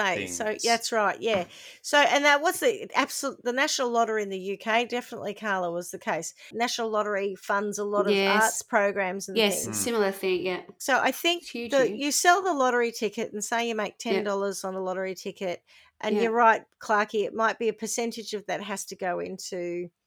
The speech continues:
Speaker 1: you know, funding projects or whatever.
Speaker 3: Yeah, yeah, yeah.
Speaker 1: And that's how it, it's making money for the state. And
Speaker 2: Yep.
Speaker 1: then, but in the, in the Amer-, in the case of the American one, the, the way I heard it, and I could get it,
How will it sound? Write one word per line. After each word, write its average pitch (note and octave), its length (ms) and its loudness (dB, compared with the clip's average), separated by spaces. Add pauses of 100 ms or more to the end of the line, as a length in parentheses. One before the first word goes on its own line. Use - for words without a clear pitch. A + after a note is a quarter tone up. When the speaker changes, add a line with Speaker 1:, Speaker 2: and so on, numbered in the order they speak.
(280)
Speaker 1:
you F#3+ 60 -8
know, D#3+ 140 -4
funding F3+ 420 -6
projects F#3 460 -8
or F#3+ 60 -6
whatever. F3+ 580 -2
Speaker 3:
Yeah, E3 200 -6
yeah, - 160 -8
yeah. - 220 -10 (500)
Speaker 1:
And G#3+ 120 -4
that's - 260 -4
how G3+ 180 0
it, F3+ 180 -4 (180)
it's - 220 -8
making F#3+ 380 -6
money F3+ 240 -6
for F3 200 -8
the E3 80 -8
state. A3+ 380 0 (380)
And A3 180 2
Speaker 2:
Yep. G3+ 80 -6
Speaker 1:
then, A#3 320 0
but A#3 140 0
in B3 100 0
the, A#3+ 100 2
in A#3+ 200 0
the A#3 100 2
Amer-, A#3 220 0
in A#3+ 200 -2
the A3+ 140 -2 (220)
case C4 320 0
of B3 80 -12
the A#3+ 100 -2
American G#3 540 -2
one, G3 400 -8 (240)
the, G3+ 340 -6
the A3 100 -2
way G#3 240 2
I F#3+ 220 0 (380)
heard G3+ 320 -4
it, E3 180 -4
and F3+ 80 -12
I F3 60 -8
could F#3+ 260 -16
get E3 140 -6
it, - 160 -14